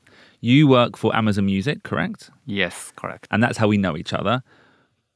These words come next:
Speaker 1: Quick question. You currently are the senior marketing manager for podcasts. What does that mean and what do you do?
Speaker 2: Yeah, so podcast is audio content.
Speaker 1: Yeah.
Speaker 2: And you can listen to these shows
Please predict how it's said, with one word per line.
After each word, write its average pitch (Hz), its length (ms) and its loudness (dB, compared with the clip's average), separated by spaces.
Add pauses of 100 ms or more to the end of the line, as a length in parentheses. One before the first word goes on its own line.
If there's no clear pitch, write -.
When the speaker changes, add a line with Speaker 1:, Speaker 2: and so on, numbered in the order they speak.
Speaker 1:
Quick - 200 -2
question. 104 600 -2
You 104 320 -4
currently 135 420 2
are 110 220 4
the 110 340 0
senior 156 420 0
marketing 135 440 0
manager 95 440 0
for 92 160 -4
podcasts. - 920 -6 (340)
What 123 220 0
does 131 100 -4
that 131 140 -2
mean 95 280 -2
and 87 140 -6
what - 160 -4
do 104 100 -12
you 98 240 -8
do? 87 300 -6 (360)
Speaker 2:
Yeah, 127 260 0
so 110 640 0 (100)
podcast 139 560 -2
is 101 160 -8 (140)
audio 110 320 -2
content. 151 560 -4 (160)
Speaker 1:
Yeah. 104 140 -2 (600)
Speaker 2:
And 95 520 -10
you 101 140 -8
can 98 180 -4
listen 101 380 -6
to 101 180 -8
these 95 300 -6
shows - 600 -8